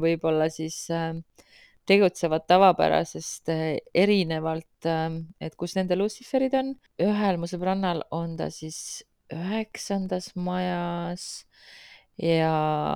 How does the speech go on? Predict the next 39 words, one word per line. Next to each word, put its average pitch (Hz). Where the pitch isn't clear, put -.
tal 170
on 160
jah, 190
selle 170
spirit-, 175
ta 170
on 170
väga 170
spirituaalne 196
inimene, 170
aga 170
ta 170
on 160
ka 165
väga 165
sihuke, 165
jah, 226
et 214
tal 196
on 196
tõesti 208
omad 180
väga 170
tugevad, 160
äh, 156
tõekspidamised, 160
mis 156
on, 160
äh, 156
tavapärasest 160
võib-olla 165
siis, -
ütleme, 156
erinevad, 165
kuigi 160
ta 160
on 165
ka 175
väga, 160